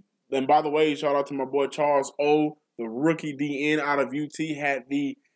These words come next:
second highest rookie grade in pro fo-, fo-, Pro Football Focus. So he's making his stamp on this defense,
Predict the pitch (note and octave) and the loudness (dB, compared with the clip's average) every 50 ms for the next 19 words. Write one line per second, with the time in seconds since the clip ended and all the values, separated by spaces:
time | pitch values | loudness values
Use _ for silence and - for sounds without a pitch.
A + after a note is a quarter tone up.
0 | _ _ - - - - - - F#3 G#3+ G#3+ - A#3+ - - E3+ E3 F#3+ G#3 G#3+ | _ _ -8 -6 -4 -2 0 0 0 0 0 -4 -6 -8 -8 -10 -8 -4 -2 -2
1 | G#3+ A3 A3 G3+ D#3 C#3+ D3 E3+ F#3 F#3 G#3+ G3+ F#3+ E3+ E3+ F3 F3 F#3+ G3 G3+ | -2 -2 -2 -4 -4 0 2 2 2 2 0 -4 -4 -2 2 2 4 4 4 2
2 | G3+ F3+ E3+ D3+ - - - F3 F#3 F3+ F#3 - - F3 - - - - F3 F3 | 2 0 -4 -6 -6 -2 0 0 0 0 -2 -4 -6 -6 -6 -4 -2 -2 -2 -2
3 | E3+ - _ _ _ _ _ _ _ - - E3+ F3+ F3+ F3+ - - E3+ D3+ D#3+ | -4 -8 _ _ _ _ _ _ _ 0 2 2 2 2 0 -4 -6 -4 -2 0
4 | D#3+ D#3+ D#3+ D#3+ - D3+ D3 D3+ D3+ D#3+ D#3+ E3 E3 - _ _ _ _ _ _ | 0 0 0 -2 -4 -6 -6 -6 -6 -8 -8 -8 -10 -14 _ _ _ _ _ _
5 | _ - D3 D3 D3 D3+ E3+ F#3+ G3+ G#3 F#3+ E3 D#3+ E3 E3+ E3 E3+ D#3 D3+ D#3 | _ -2 -2 0 2 4 4 4 4 2 0 0 0 0 0 0 -2 -4 -4 -2
6 | E3 D#3+ D3+ - - D#3+ D#3+ D#3+ D#3+ D#3+ - D3+ D3+ C#3+ D3 D#3 D3 C3+ B2+ C#3+ | -2 -2 -4 -4 -2 0 0 2 0 -2 -4 -6 -6 -4 -4 -4 -6 -4 -4 -4
7 | D3+ D#3 D3+ - D#3+ D3+ C#3+ - | -6 -4 -4 -4 -6 -4 -6 -8